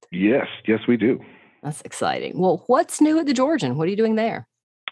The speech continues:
Speaker 1: Well, uh, just last month, we had our grand opening of our new, beautiful decorated model, the Brazelton. Uh, this house is fantastic. It's got soaring fifteen-foot ceilings with, with beams. It's got an indoor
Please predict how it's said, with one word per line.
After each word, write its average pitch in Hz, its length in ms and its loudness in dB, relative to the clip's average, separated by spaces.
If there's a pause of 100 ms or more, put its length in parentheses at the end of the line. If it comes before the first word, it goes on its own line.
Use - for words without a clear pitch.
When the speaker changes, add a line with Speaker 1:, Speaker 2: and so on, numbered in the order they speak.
Speaker 1:
Well, 156 460 4
uh, 135 180 2
just 123 340 -2
last 156 300 0
month, 135 300 2
we 127 100 4
had 120 280 2
our 107 220 2
grand 117 520 0
opening 113 500 2
of 98 120 2
our 101 160 4
new, 123 560 2
beautiful 135 640 0
decorated 98 640 2
model, 95 420 0 (100)
the 101 60 2
Brazelton. 98 640 0 (440)
Uh, 101 220 2
this 123 240 2
house 117 240 0
is 95 80 -8 (100)
fantastic. 98 680 -2
It's 101 140 0
got 95 260 0 (200)
soaring 135 480 2
fifteen-foot 113 720 -2 (140)
ceilings 98 520 2
with, 87 220 -4 (160)
with 95 300 -2
beams. 110 400 2
It's 95 100 -18
got 95 200 0
an 87 120 0
indoor 127 420 2